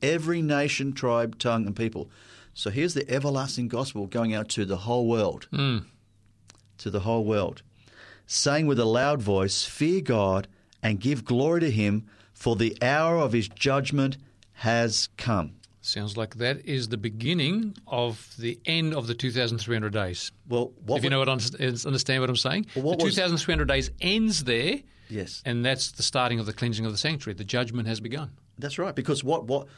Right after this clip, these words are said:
Speaker 1: what was the Day of Atonement in Leviticus chapter sixteen called? Yom Kippur.
Speaker 2: Yeah.
Speaker 1: Day of Judgment.
Speaker 2: That's right.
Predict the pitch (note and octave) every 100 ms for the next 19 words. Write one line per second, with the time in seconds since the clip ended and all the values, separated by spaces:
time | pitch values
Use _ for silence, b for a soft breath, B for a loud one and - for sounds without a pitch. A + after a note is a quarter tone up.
0 | B - C#3 B2+ C3 C#3+ G#2+ A#2+ B2 B2+
1 | C3 G#2+ - B2+ C#3 A2 A2 C#3 - -
2 | G#2+ G#2+ B2 A2+ - A2 - G#2+ - -
3 | A2 - A2 G#2 - G3 - - b b
4 | b b b - - - - _ - G#2+
5 | G#2+ G#2 G#3 F#3 G#2+ - E3+ C#3+ - -
6 | - B2+ C3+ G3 A#3 G3 A2+ - A2 -
7 | E3+ A#2+